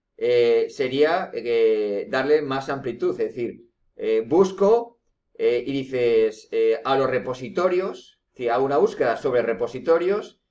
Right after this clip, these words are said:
y aquí pone la condición de búsqueda, pues que tenga, que tenga Tetris, que tenga el lenguaje que se utilice sea Java, y me lo ordenas por tal atributo.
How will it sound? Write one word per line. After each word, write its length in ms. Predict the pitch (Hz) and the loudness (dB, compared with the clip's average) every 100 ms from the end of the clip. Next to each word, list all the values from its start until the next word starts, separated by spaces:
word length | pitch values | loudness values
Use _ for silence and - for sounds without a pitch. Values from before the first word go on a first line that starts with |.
| - | -8
y 80 | 120 | -6
aquí 140 | 131 | -2
pone 100 | 156 | -2
la 120 | 180 | 0
condición 380 | 151 123 123 147 | -2 -4 -6 -2
de 120 | 135 | 0
búsqueda, 520 | 135 - 120 95 78 _ _ _ _ - | -2 -4 -6 -6 -8 _ _ _ _ -6
pues 260 | 117 117 | -4 -4
que 800 | 123 120 117 113 110 110 107 104 | -2 0 4 4 4 2 -2 -4
tenga, 960 | 127 135 131 127 120 120 120 113 113 _ | -6 -6 -4 -4 -4 -4 -4 -4 -8 _
que 140 | 117 | -6
tenga 300 | 107 120 120 | -6 -6 -4
Tetris, 720 | 147 - 202 202 233 - _ _ _ _ | -2 -2 -4 -8 -8 -14 _ _ _ _
que 200 | 117 113 | -2 -2
tenga 640 | 135 131 131 123 120 120 | -2 -2 -2 -2 -2 -4
el 80 | 127 | -6
lenguaje 320 | 123 135 139 | -2 0 -2
que 60 | - | -6
se 80 | 120 | -10
utilice 300 | 127 131 117 | -8 -6 -4
sea 200 | 127 117 | -4 -4
Java, 500 | 151 170 185 240 - | -2 0 0 -4 -6
y 180 | 156 202 | -8 -6
me 140 | 160 | -2
lo 80 | 123 | -2
ordenas 720 | 113 147 170 180 220 - _ | 0 0 0 -4 -10 -14 _
por 320 | - 113 107 - | -6 -4 -4 -6
tal 260 | 120 113 | -4 -4
atributo. 600 | 107 98 92 82 80 - | -6 -10 -14 -16 -18 -20